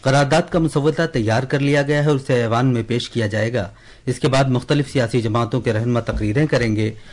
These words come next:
और वजीर आला उमर अब्दुल्ला करारदाद का जवाब देंगे। मज़कूरा करारदाद इत्तफाक़ राय से पास की जाएगी, क्योंकि सभी सियासी पार्टियों के रहनुमाओं ने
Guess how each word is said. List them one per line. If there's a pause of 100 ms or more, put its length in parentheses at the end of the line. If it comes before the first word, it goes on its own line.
(180)
और
वजीर
आला
उमर
अब्दुल्ला
करारदाद
का
जवाब
देंगे। (580)
मज़कूरा
करारदाद
इत्तफाक़
राय
से
पास
की
जाएगी,
क्योंकि
सभी
सियासी
पार्टियों
के
रहनुमाओं
ने